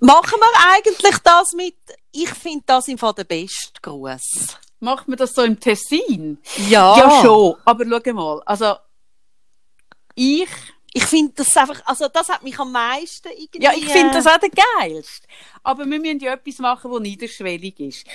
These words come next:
Speaker 2: Und wenn sich Leute ja nicht einmal dafür haben, weisst, Sarah,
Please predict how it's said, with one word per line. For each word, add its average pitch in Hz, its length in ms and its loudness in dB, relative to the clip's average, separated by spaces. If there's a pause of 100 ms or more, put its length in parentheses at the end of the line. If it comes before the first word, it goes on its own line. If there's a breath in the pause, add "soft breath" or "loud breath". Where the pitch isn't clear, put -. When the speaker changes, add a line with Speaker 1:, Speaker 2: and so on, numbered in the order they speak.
(160 loud breath)
Speaker 2:
Und 254 140 0
wenn 269 180 4
sich 240 180 -6
Leute 277 340 -4 (100)
ja 247 80 2
nicht 277 200 -2
einmal 254 280 0
dafür 254 400 -10 (340)
haben, 220 440 -2
weisst, 269 240 -2 (1000 soft breath)
Sarah, 233 540 -6